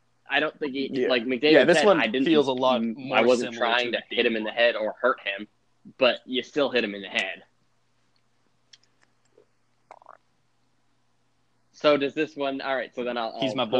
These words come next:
Speaker 1: pose the
Speaker 2: Blue.
Speaker 1: same question to you guys. More, I mean, I don't know, don't, you, you're upset 'cause McDavid gets taken out, but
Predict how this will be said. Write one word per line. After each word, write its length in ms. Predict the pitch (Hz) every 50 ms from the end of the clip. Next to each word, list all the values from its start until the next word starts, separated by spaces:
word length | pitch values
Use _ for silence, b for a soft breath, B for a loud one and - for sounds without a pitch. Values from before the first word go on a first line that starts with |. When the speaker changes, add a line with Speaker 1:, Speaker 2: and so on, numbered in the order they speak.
| 123
Speaker 1:
pose 20 | 120
the 60 | 110
Speaker 2:
Blue. 160 | 120 120 120
Speaker 1:
same 160 | 127 123 117
question 320 | - 139 120 117 - 117 107
to 60 | 110
you 80 | 110 95
guys. 220 | 107 - - - - _ _ - - - _ _ _ _ _ _ 147
More, 440 | 135 123 135 143 151 156 160 160 -
I 100 | 139 135
mean, 140 | 135 135 127
I 220 | - - 143 143 143
don't 160 | 147 143 147
know, 140 | 143 139 131
don't, 280 | 135 135 127 107 131
you, 140 | 127 127 127 - _
you're 180 | 135 131 123 123
upset 280 | 120 - - 127 113
'cause 200 | 107 - - 123
McDavid 440 | 123 123 110 123 120 120 117 113 113
gets 180 | 120 - - -
taken 260 | 113 107 - 117 120
out, 280 | 127 123 120 - 104
but 160 | 113 107 101